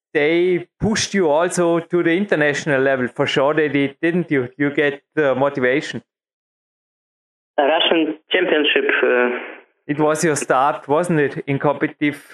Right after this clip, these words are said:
Speaker 1: climbing?
Speaker 2: Ah, my start in competition?
Speaker 1: Yeah.
Speaker 2: Uh, my start,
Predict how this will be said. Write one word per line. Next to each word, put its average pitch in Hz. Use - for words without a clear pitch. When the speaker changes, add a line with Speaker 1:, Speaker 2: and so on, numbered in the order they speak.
Speaker 1:
climbing? 139
Speaker 2:
Ah, 123
my 127
start 226
in 143
competition? 165
Speaker 1:
Yeah. 151
Speaker 2:
Uh, 135
my 139
start, 175